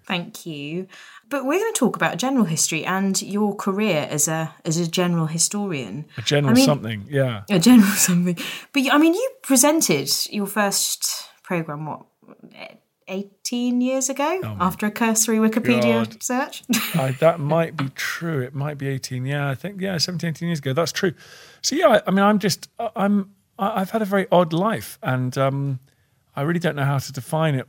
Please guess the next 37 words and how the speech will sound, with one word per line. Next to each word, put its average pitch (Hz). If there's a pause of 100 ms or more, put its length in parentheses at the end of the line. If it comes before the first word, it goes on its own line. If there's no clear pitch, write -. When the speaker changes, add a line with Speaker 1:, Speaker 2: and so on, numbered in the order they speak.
Speaker 2:
But, 143
but -
yeah, 214
so, 156
so 165
I 208 (540)
was, 127 (340)
I 123
did 127
undergraduate, 170 (100)
uh, 110
history 165
degree, 202
and 127
I 127
was 127
all 165
ready 139
and 135
excited 131
about 127
the 127
next 131
stage, 131
and 127
I 120
was 117
gonna 123
do 120 (640)
postgraduate 120
study, 123
pro-, 127
probably 120
around 120
the 131
eighteenth 127
century, 175